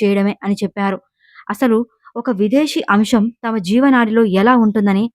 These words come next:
ఆయన క్వశ్చన్ చేశారు. అయితే ఈ వ్యాఖ్యలతో అంతర్జాతీయ వేదికపై ప్రశ్నలను కురిపించే సమయంగా చేస్తున్నారు.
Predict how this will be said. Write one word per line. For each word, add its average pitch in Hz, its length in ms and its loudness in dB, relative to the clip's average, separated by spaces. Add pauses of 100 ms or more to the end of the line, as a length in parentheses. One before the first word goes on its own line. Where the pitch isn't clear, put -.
ఆయన 196 160 -10
క్వశ్చన్ 196 440 -6
చేశారు. 196 400 -2 (640)
అయితే 220 400 2 (560)
ఈ 247 160 -2
వ్యాఖ్యలతో 226 500 0 (100)
అంతర్జాతీయ 240 840 2
వేదికపై 208 640 2 (380)
ప్రశ్నలను 233 420 0
కురిపించే 202 500 -2
సమయంగా 208 600 0
చేస్తున్నారు. 196 540 0